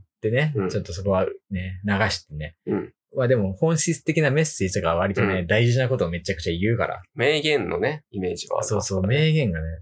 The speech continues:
Speaker 1: で、また鶴本直がさ、
Speaker 2: うん。
Speaker 1: なんかさ、なんだろうな。やっぱ、なんだろう。結構ちゃんと自分のみ-、意見がね、ある子だからさ。
Speaker 2: うん。ああ、そのイメージあるな。
Speaker 1: すごいんだよ。やっぱ金八先生にもね、
Speaker 2: うん。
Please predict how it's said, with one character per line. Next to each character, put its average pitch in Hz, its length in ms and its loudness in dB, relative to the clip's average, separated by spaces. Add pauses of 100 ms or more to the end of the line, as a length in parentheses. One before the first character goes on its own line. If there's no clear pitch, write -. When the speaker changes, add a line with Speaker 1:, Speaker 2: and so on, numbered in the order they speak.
(500)
Speaker 1:
で、 90 60 -8
ま 85 120 -4
た 85 100 -4
鶴 135 340 0
本 104 220 -2
直 104 340 2
が 78 100 -6
さ、 80 320 -6
Speaker 2:
う - 20 -4
ん。 - 40 -2
Speaker 1:
な 80 60 -2
ん 80 40 -4
か 82 80 -6
さ、 80 340 -6 (1200)
な 104 140 0
ん 92 80 2
だ 80 80 2
ろ 78 160 2
う - 20 0
な。 76 420 -4 (100)
や 104 100 2
っ - 40 -10 (120)
ぱ、 - 280 0 (1300)
な 98 160 2
ん 87 60 0
だ 80 80 2
ろ 76 240 0
う。 - 40 -20 (360)
結 - 280 0
構 98 140 -6
ち - 120 0
ゃ 104 60 4
ん 95 60 0
と 95 100 0
自 90 180 0
分 113 80 4
の 107 80 2
み-、 120 100 4 (100)
意 - 200 -4
見 82 240 2
が 76 100 2
ね、 80 300 -2
あ 110 100 2
る 98 100 0
子 90 60 -2
だ 78 100 2
か 76 100 -2
ら 76 80 -6
さ。 76 240 -6
Speaker 2:
う 110 60 -4
ん。 - 20 0
あ 92 220 2
あ、 92 40 -8
そ - 120 -2
の 104 60 2
イ 104 60 -2
メ 98 100 2
ー 87 40 0
ジ - 100 -4
あ - 40 -6
る - 140 -16
な。 - 60 -14 (640)
Speaker 1:
す - 320 2
ご 160 140 4
い 113 40 2
ん 92 40 0
だ 78 80 -2
よ。 78 60 0
や 78 40 -2
っ - 20 -14
ぱ - 140 -4
金 165 200 2
八 165 140 2
先 160 140 2
生 143 120 2
に 92 60 2
も 80 100 0
ね、 80 280 -2
Speaker 2:
う 113 60 0
ん。 90 180 -2